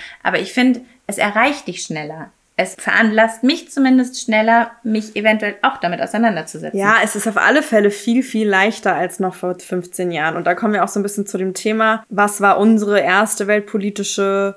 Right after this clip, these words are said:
Speaker 2: Krise, die wir irgendwie mitbekommen haben und, ähm, wann hat es eigentlich aufgehört, dass man so dieses, ha, happy tappy, ich lebe hier mit meiner Familie
Speaker 1: Ja.
Speaker 2: und ein Hund und Co. und alles ist irgendwie so, die einzigen Dramen, die ich habe, sind, ähm,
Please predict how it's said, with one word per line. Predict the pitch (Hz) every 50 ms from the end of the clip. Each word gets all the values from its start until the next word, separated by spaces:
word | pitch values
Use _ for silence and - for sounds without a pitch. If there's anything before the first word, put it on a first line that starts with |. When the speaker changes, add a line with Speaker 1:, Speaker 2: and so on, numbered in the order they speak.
| - _
Speaker 2:
Krise, | - - - 226 226 233 247 233 247 254
die | 208 208 233 220
wir | 214 226 226 208
irgendwie | 220 226 233 240
mitbekommen | 240 240 240 240 240 240 240 - 240 240 240 233 233 214
haben | 220 226 233 233 233 226 233 233 233 220
und, | - 208 208 208 208 208 202 - - - -
ähm, | 208 202 202 202 202 202 202 202 202 - _ _ _ _ _ _ _ _
wann | - 185 202 214 208 220
hat | 214 214
es | 208 -
eigentlich | - 196 196 196 - -
aufgehört, | - - 214 214 - - 226 220 220 220 220 220 220
dass | 208 202 -
man | 208 208 202
so | 196 196
dieses, | 190 202 196 196 196 196 - - 294
ha, | 311 311 311 294 269
happy | 254 247 254 240
tappy, | - - 277 262 262 - 247
ich | 240 -
lebe | 247 247 247
hier | - 240 233
mit | 214
meiner | 208 214 202 220 208
Familie | - 226 226 226 240 240 240 233 240
Speaker 1:
Ja. | 233 233
Speaker 2:
und | - - 190 190 190 185 - - - 80 - - -
ein | 208 202
Hund | 220 226 226 226 220 220
und | 202 202 202 208
Co. | - 233 226 226 226 202 185
und | 202 208
alles | - - 202 208 202
ist | - 202 -
irgendwie | - 208 208 214 208
so, | 202 220
die | 202 208 196
einzigen | 185 202 240 254 247 254 233 226 226
Dramen, | - 202 196 202 220 226 233 220
die | 208 214
ich | 208 - 214
habe, | 202 208 214 202 208 208
sind, | 196 214 220 220 214 214 - - - - - - - - _
ähm, | - 208 202 196 196 190 196 196 196 196